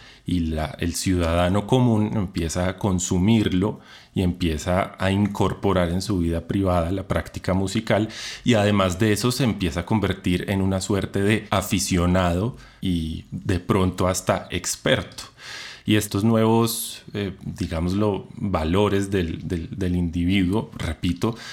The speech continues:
eh, no entran en contradicción con la vida pública y de hecho la complementan. Por eso también digo, cuando hoy en día, no todo el mundo, pero uno va a la sala de conciertos, uno está yendo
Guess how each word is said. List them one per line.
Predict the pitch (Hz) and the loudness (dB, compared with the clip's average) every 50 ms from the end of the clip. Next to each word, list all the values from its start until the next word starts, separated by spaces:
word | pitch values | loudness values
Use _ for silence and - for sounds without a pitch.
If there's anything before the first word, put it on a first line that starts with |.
| - - - - - - - | -16 -16 -18 -20 -20 -12 -6
eh, | - 92 90 87 80 80 85 | -2 0 0 0 0 0 2
no | 85 95 101 101 | 2 4 4 4
entran | 101 101 104 104 101 101 107 104 104 107 | 4 4 2 2 2 2 2 2 4 4
en | 107 107 104 95 92 87 82 80 | 2 2 2 2 2 2 0 -2
contradicción | - - 104 98 95 - 90 87 85 80 78 - - - 92 92 92 92 | -2 0 0 0 0 0 0 2 0 0 -2 -2 -2 0 2 2 2 2
con | 87 - 101 101 | 0 0 0 0
la | 101 98 | 0 0
vida | 90 85 82 82 87 92 - | 0 0 2 0 0 0 2
pública | - 120 104 98 95 95 95 - - 135 139 - - - - - - | 2 4 4 4 2 0 -2 -2 -2 -2 -4 -4 -10 -20 -20 -14 -6
y | - 101 92 | -2 -2 0
de | 80 80 | 0 -2
hecho | 80 - - 120 127 - | -2 -2 -2 -2 0 2
la | - 110 101 95 87 78 - | 2 2 4 2 2 0 -2
complementan. | - 90 85 78 - 80 80 80 87 87 80 73 - 78 76 71 69 | -2 -2 -4 -2 -2 -2 0 2 2 2 0 -2 -4 -6 -8 -8 -6
Por | - 82 76 | -6 -4 -4
eso | 78 78 85 - | -4 -4 -4 -2
también | - 90 82 80 78 80 78 | 0 0 0 0 0 0 0
digo, | 73 92 92 87 98 98 98 98 - - - - - - - | 2 0 0 2 0 -2 -2 -4 -10 -16 -20 -20 -20 -18 -6
cuando | - - 90 90 87 80 87 80 78 76 - - - | -2 0 2 2 2 2 0 0 -2 -2 -6 -8 -6
hoy | - 95 85 85 85 87 | -2 0 0 2 2 2
en | 95 104 98 | 2 2 2
día, | 110 104 95 92 92 95 - | 2 4 4 2 2 0 0
no | 98 90 85 82 | 0 -2 -2 -2
todo | - - 87 87 92 | 0 0 0 2 2
el | 95 104 | 2 2
mundo, | 104 120 143 143 107 82 - - | 2 4 4 2 2 0 -2 -6
pero | 85 78 - - - - - - | -6 -6 -6 -8 -14 -12 -8 -4
uno | 85 80 82 90 | -2 0 2 2
va | 95 98 101 | 4 4 2
a | 95 - 101 101 | 2 0 0 0
la | 90 85 82 | 0 -2 -2
sala | - 87 80 78 80 85 | -2 -2 -2 0 0 0
de | 90 90 | -2 -2
conciertos, | - - 101 98 98 - 113 107 90 - - - 90 87 - - - - - - - - - - - - - _ | -2 -2 -2 -2 0 2 2 2 2 0 -4 -6 -8 -8 -8 -10 -16 -20 -20 -20 -20 -20 -20 -20 -20 -20 -12 _
uno | 82 78 73 73 | -4 -2 -2 -2
está | 73 - - 92 90 | -2 0 0 2 2
yendo | 92 98 95 90 87 87 98 113 - - - - | 2 2 2 2 2 4 2 2 0 -2 -6 -12